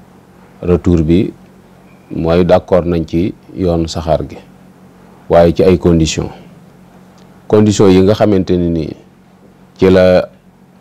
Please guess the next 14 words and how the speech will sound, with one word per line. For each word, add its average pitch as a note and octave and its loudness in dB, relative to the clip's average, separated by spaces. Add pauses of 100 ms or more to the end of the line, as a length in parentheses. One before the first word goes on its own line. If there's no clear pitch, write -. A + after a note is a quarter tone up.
(1160)
yëf F#2+ 2
yi F#2+ 2
di F2+ 2
mën G2+ 2
a G#2 2
sottee F#2+ 0
nag, D2 -6 (1200)
yu E2 0
bare E2 2
bari D#2 -2
la. - -14 (1800)
Ci F#2+ 2
jiitu F2+ 2 (1200)
mooy F2+ 2